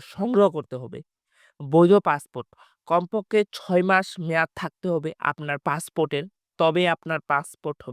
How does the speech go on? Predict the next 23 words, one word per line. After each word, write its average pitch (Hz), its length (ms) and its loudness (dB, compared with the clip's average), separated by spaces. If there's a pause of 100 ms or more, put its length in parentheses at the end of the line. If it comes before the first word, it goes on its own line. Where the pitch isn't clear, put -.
(120)
বৈধ 147 200 2 (140)
হবে। 139 180 -4 (800)
পাসপোর্ট 170 520 -2 (120)
সাইজের 175 380 -4 (100)
কপি, 170 280 0 (180)
অর্থাৎ 185 300 2 (160)
দুই 196 140 2 (120)
কপি 147 280 -2 (400)
সাদা 180 400 0 (120)
ব্যাকগ্রাউন্ডের 160 720 -2 (440)
সম্পত্তির 185 720 -2 (200)
ছবি, 160 340 0 (360)
এমন 175 200 -2 (160)
ছবি 202 260 0 (100)
থাকতে - 320 -10
হবে। 117 180 -4 (560)
জাতীয় 160 400 2 (100)
পরিচয়পত্র, 175 580 -4 (300)
এনআইডি, 160 380 -2 (640)
মূল 190 320 0 (260)
ও - 20 0 (380)
ফটোকপি 180 640 0 (400)
দুটোই 208 340 0